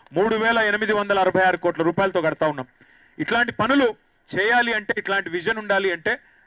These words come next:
నిజంగా కూడా ఒక ముందు చూపున్న నాయకుడు, హైదరాబాద్ ప్రపంచ పటం పెట్టాలనే ఒక ఆలోచన ఉన్న కేసీఆర్ లాంటి నాయకుడు వల్ల అవుతుంది తప్ప అల్లాటప్ప నాయకులతో కాదు. అందుకే మిమ్మల్ని అందరినీ మళ్ళీ ఒకసారి కోరేది, ఇచ్చేది, రాజకీయాలు ఎప్పుడూ ఉంటాయి,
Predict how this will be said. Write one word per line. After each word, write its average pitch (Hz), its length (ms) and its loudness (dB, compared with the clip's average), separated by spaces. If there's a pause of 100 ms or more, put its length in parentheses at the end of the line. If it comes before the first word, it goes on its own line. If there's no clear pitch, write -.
(160)
నిజంగా 220 360 0
కూడా 208 140 2 (420)
ఒక 165 100 0 (120)
ముందు 214 140 0 (100)
చూపున్న 220 280 -2 (120)
నాయకుడు, 196 340 0 (540)
హైదరాబాద్ 208 400 0 (200)
ప్రపంచ 208 320 -2
పటం - 160 -2 (180)
పెట్టాలనే 196 460 0 (360)
ఒక 147 60 -8 (140)
ఆలోచన 208 360 0
ఉన్న 190 140 0
కేసీఆర్ 185 480 0
లాంటి 170 240 -2
నాయకుడు 175 320 0
వల్ల 170 160 2
అవుతుంది 160 260 -6
తప్ప 151 160 -2 (480)
అల్లాటప్ప 185 520 0
నాయకులతో 160 360 -6 (160)
కాదు. 139 180 -2 (380)
అందుకే 185 260 -2 (440)
మిమ్మల్ని 151 220 -6
అందరినీ 233 400 -2
మళ్ళీ 202 180 -2
ఒకసారి 180 340 -2
కోరేది, 180 320 2 (380)
ఇచ్చేది, 185 260 0 (600)
రాజకీయాలు 190 540 0
ఎప్పుడూ 196 260 -2
ఉంటాయి, 220 200 -2